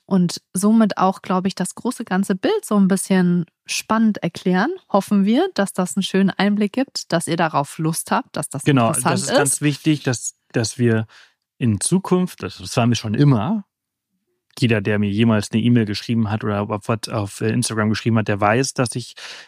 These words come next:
Speaker 2: äh, sehr nahbar bin und sehr schnell antworte und so weiter. Ähm, und das sollte sich nicht verändern. Ähm, wenn ihr Wünsche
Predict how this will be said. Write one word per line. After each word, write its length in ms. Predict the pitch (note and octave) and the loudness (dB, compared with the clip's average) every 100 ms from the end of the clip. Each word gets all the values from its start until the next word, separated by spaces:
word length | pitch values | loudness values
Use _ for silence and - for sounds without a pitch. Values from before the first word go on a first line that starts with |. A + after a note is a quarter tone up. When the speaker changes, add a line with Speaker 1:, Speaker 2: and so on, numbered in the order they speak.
| - | -2
Speaker 2:
äh, 560 | B2 A#2+ A#2+ A#2+ - | 2 4 4 0 -2
sehr 480 | A#2 A2+ A#2+ A#2 A#2 A2+ | -2 2 4 2 0 -4
nahbar 720 | B2+ B2 A2+ A2 A#2+ A#2 A2+ | -10 -4 0 2 2 2 0
bin 300 | A2 A#2+ A#2+ | 2 0 0
und 200 | A2+ G#2+ | 0 -2
sehr 360 | - A#2+ A2 G#2+ | 0 2 2 0
schnell 640 | - - A2+ A2 A#2 B2 | -2 2 4 4 2 0
antworte 600 | B2+ B2+ A#2 A#2+ A#2+ B2 | -2 -4 -2 -2 -2 -2
und 120 | B2 | -6
so 100 | A#2+ | -4
weiter. 340 | A#2 A#2+ C#3+ D3+ - - - _ | -4 -4 -2 -4 -8 -20 -20 _
Ähm, 320 | - A#2+ A2 A2+ | 0 4 4 2
und 160 | A#2 | 0
das 180 | A2+ A2 | 0 -2
sollte 360 | C#4 A#2+ A#2 A2 | -4 2 2 2
sich 260 | A2 G2+ | -2 -2
nicht 200 | B2+ A2 | -2 -2
verändern. 560 | - A2 G#2+ C3 C#3 D3 _ - _ - | -2 -2 0 2 0 -2 _ -20 _ 0
Ähm, 360 | B2 A2+ A2 - | 2 4 0 -4
wenn 520 | - G#2 B2 C3 C3+ - | -10 0 2 2 0 0
ihr 480 | B2+ B2 A#2 A#2 A2 _ _ _ _ | 2 4 2 0 -6 _ _ _ _
Wünsche 1160 | F3+ A#2 G#2+ A#2 C3 C#3 D#3 - - G2+ F2+ G2 | -10 -4 2 4 6 4 2 0 0 -2 -2 -8